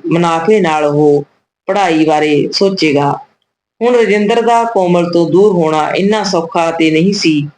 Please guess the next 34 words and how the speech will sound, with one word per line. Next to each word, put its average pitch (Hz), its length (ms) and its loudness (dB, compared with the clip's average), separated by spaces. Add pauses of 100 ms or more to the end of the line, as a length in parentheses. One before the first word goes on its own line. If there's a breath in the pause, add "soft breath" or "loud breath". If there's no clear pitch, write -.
(380)
ਪਰ 175 200 0
ਉਹਨਾਂ 180 360 0
ਨੇ 170 180 0 (480)
ਇਕੱਠੇ 208 400 -2
ਦੇਖੇ 175 340 -2
ਸੁਪਨਿਆਂ 165 420 -2
ਨੂੰ 151 180 -2
ਪੂਰਾ 196 280 2
ਕਰਨ 151 220 -2
ਲਈ 147 340 2 (460)
ਸੰਘਰਸ਼ 202 500 -2
ਲਈ 160 260 0
ਕਰ-, 156 240 -2 (120)
ਸੰਘਰਸ਼ 175 480 -2
ਕਰਨਾ 156 380 0
ਪਿਆ। 143 320 -2 (720)
ਆਖਰ 180 380 -2 (380)
ਕੋਮਲ 233 400 0
ਤੇ 190 140 0
ਰਜਿੰਦਰ 165 360 0
ਇੱਕ 170 240 -2
ਵਾਰ 160 240 0
ਆਪਣੇ 156 360 -2
ਭਵਿੱਖ 175 340 -2
ਦੀ 156 160 2
ਸਹੀ 214 320 0
ਸਲਾਮਤੀ 156 480 -2
ਲਈ 156 340 2 (440)
ਇੱਕ 220 200 -4
ਦੂਜੇ 156 300 0
ਤੋਂ 151 200 -2
ਦੂਰ 190 180 4
ਹੋ 160 220 0
ਗਏ। 127 240 -2